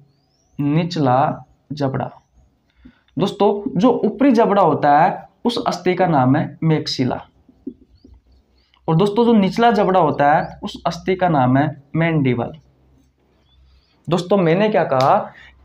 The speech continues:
कि मानव शरीर की सबसे बड़ी अस्थि होती है भैया फीमर, ये पैर में पाई जाती है। मानव शरीर की सबसे छोटी अस्थि होती है स्टेपिज, ये कान में पाई जाती है। मानव शरीर की सबसे मजबूत अस्थि होती है जबड़े की अस्थि।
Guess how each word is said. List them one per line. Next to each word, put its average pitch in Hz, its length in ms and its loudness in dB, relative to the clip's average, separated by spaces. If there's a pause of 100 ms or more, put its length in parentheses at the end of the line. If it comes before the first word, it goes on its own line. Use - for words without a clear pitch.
(120)
कि - 100 4
मानव 220 420 6
शरीर 190 400 2
की 240 120 -4
सबसे 190 460 2
बड़ी 208 300 4
अस्थि 185 340 0
होती 165 280 2
है 175 80 4
भैया 220 260 4
फीमर, 160 380 2
ये 190 100 2
पैर 156 240 4
में 170 180 2
पाई 139 180 2
जाती 131 280 -2
है। 147 180 -2 (220)
मानव 208 260 6
शरीर 190 320 4
की 220 100 -2
सबसे 180 320 -2
छोटी 175 320 -2
अस्थि 180 240 -2
होती 165 240 0
है - 180 -4
स्टेपिज, 175 440 0
ये 175 80 4
कान 147 280 2
में 190 160 2
पाई 147 200 2
जाती 135 280 -2
है। 160 180 -2 (260)
मानव 214 300 6
शरीर 190 280 2
की 208 100 -4
सबसे 180 280 0
मजबूत 160 420 2
अस्थि 208 220 -2
होती 175 220 0
है 180 100 2
जबड़े 160 300 2
की 180 100 -2
अस्थि। 214 320 -2